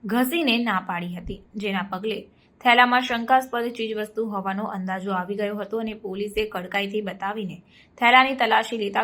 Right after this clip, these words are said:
કપડાની વચ્ચેથી એક પિસ્ટલ અને ખાલી મેગઝીન મળી આવી હતી, જેથી પોલીસે શખ્સને પૂછતાછ કરતા તેણે પોતાનું નામ બલ્લુસિંહ જગદીશસિંહ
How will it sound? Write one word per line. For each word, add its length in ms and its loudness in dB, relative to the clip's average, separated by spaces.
કપડાની 440 -4
વચ્ચેથી 440 -6
એક 100 -12
પિસ્ટલ 400 -4
અને 140 -4
ખાલી 400 6
મેગઝીન 420 -2
મળી 300 2
આવી 240 -4
હતી, 180 -10
જેથી 340 -2
પોલીસે 380 -2
શખ્સને 500 -6
પૂછતાછ 480 -4
કરતા 320 -4
તેણે 180 -2
પોતાનું 460 -6
નામ 220 0
બલ્લુસિંહ 600 2
જગદીશસિંહ 680 -2